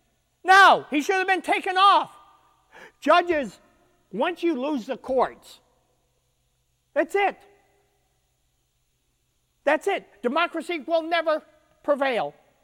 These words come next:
It can't. In all five of those types of government, fascism, socialism, communism, yeah, the whole gambit of them,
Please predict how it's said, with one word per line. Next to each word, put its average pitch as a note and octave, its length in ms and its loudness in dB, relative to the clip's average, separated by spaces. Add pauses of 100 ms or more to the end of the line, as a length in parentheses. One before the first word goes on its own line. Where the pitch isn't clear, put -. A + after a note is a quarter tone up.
It C#4+ 180 -2
can't. D4+ 460 -8 (3250)
In C#4 160 -2 (140)
all D4+ 500 0
five C#4+ 340 -6
of A#3 140 -6
those B3+ 340 -4 (220)
types C4 380 -4
of F#3+ 160 -10
government, A3+ 440 -6 (1900)
fascism, A#3 540 -2
socialism, A#3+ 580 -4
communism, A#3 680 -4 (600)
yeah, B3+ 180 -14 (260)
the A#3+ 100 0
whole D#4 400 0 (340)
gambit B3+ 440 -6
of D#3+ 180 -6
them, B2 160 -10